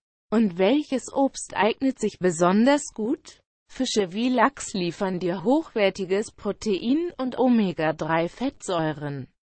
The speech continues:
die für dein inneres Gleichgewicht ebenso wichtig sind wie für die Gesundheit deines Herzens. Wir raten dazu, viermal wöchentlich folgende Lebensmittel zu konsumieren.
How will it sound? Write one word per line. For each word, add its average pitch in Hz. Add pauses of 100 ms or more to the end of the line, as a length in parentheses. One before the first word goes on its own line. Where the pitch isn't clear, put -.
(220)
die 220
für 190
dein 170
inneres 240
Gleichgewicht 247
ebenso 180
wichtig 190
sind 143
wie 202
für -
die 180
Gesundheit 170
deines 170
Herzens. - (720)
Wir 196
raten 156
dazu, 147 (260)
viermal 262
wöchentlich 247
folgende 277
Lebensmittel 233
zu -
konsumieren. 247